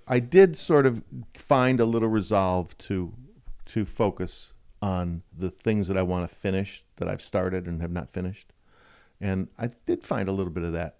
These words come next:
over there just because it was such a foreign space. You're cleared from the stuff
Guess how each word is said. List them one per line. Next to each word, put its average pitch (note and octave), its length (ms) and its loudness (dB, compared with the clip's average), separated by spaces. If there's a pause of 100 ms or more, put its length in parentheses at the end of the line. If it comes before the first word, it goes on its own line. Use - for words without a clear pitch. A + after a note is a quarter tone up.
over E2+ 180 -4
there D#2+ 320 -8
just - 180 -16
because F#2 320 -6
it D#2+ 60 -10
was E2+ 100 -16
such - 220 -10
a F2+ 60 -8
foreign F2 340 -8
space. - 500 -8 (360)
You're - 160 -20
cleared F#2 400 -2
from F2 240 -8
the D#2+ 80 -8
stuff - 300 -10